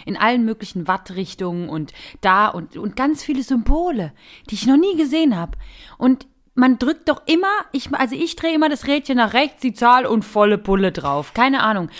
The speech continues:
Und manchmal wird's heiß und manchmal wird's nicht heiß. Und manchmal bleibt's kalt und manchmal wird's feuerheiß. Ich weiß nicht, wie funktioniert so ein Scheiß?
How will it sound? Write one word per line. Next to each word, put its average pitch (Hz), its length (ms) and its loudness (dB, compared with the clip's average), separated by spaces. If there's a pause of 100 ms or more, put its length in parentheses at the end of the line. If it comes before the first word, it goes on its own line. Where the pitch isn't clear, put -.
(120)
Und 233 120 2
manchmal 262 400 2
wird's 202 260 -6
heiß 196 480 0 (540)
und 247 160 6
manchmal 185 340 -2
wird's 254 260 -4
nicht 453 300 -8
heiß. 165 400 -12 (460)
Und 240 100 6
manchmal 214 380 2
bleibt's 175 320 -4
kalt 403 520 0 (360)
und 233 100 4
manchmal 220 360 2
wird's 185 200 -6
feuerheiß. 370 920 0 (260)
Ich - 180 -6
weiß 415 300 0
nicht, - 320 -6 (140)
wie 320 100 2
funktioniert 381 640 -6
so - 180 -6
ein 208 100 -4
Scheiß? 160 500 -6